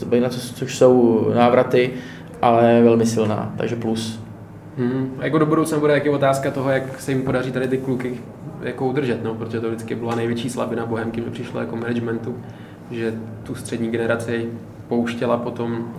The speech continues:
Speaker 2: ať už v Česku, nebo ven, no. Tak jestli tady ty kluci budou odcházet, tak to bude mít i nadále problém.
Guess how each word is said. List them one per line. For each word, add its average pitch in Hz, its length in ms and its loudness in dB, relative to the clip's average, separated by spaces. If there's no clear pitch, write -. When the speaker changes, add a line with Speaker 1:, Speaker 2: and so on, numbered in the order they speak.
Speaker 2:
ať 113 160 -8
už 113 200 -6
v - 40 -14
Česku, 123 460 -6
nebo 135 260 2
ven, 147 240 6
no. 117 220 0
Tak - 120 -8
jestli - 200 -10
tady 123 160 -4
ty 123 100 -4
kluci 123 260 -6
budou 123 300 0
odcházet, 123 440 -4
tak - 160 -6
to - 180 -10
bude 127 200 -4
mít 123 140 -4
i 139 40 -6
nadále 123 320 0
problém. 113 460 -4